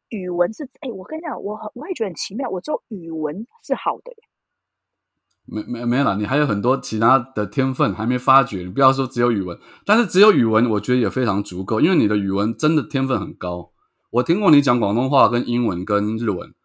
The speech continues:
Speaker 2: 我都觉得那是非常，非常标准的，它不是那种半吊子出家的，而且，而且不会有那种台湾的腔调在。
Speaker 1: <laughs>
Speaker 2: 我觉得你这，这方面是真的很厉害的。所以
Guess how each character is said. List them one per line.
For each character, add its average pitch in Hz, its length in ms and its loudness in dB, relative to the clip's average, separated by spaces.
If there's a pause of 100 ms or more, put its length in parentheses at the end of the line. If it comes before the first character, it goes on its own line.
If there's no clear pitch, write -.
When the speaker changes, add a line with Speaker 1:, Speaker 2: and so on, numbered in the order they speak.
(120)
Speaker 2:
我 110 120 -4
都 156 140 4
觉 127 140 0
得 127 60 2
那 143 120 2
是 135 140 -4
非 135 180 -4
常， 101 460 -4 (680)
非 175 100 0
常 151 160 4
标 147 240 4
准 92 240 -8
的， - 140 -20 (120)
它 151 120 2
不 147 120 0
是 170 120 2
那 175 100 2
种 110 180 0
半 120 220 4
吊 110 180 2
子 92 80 -6
出 104 200 -8
家 95 280 -2
的， - 160 -10
而 113 80 -6
且， 113 220 -2 (380)
而 160 100 0
且 165 80 6
不 147 160 -4
会 170 120 6
有 117 100 6
那 151 80 6
种 117 160 0
台 104 160 -2
湾 127 200 2
的 120 80 0 (880)
腔 131 240 2
调 110 240 2
在。 87 340 -4
Speaker 1:
<laughs> - 20 -14
Speaker 2:
我 110 100 -2
觉 147 60 2
得 175 80 4
你 151 40 0
这， 170 220 -2 (180)
这 202 120 2
方 214 100 6
面 214 100 2
是 190 120 -2
真 190 120 0
的 165 80 2
很 101 160 -2
厉 113 160 -2
害 104 140 -4
的。 - 160 -14 (300)
所 202 120 4
以 185 80 6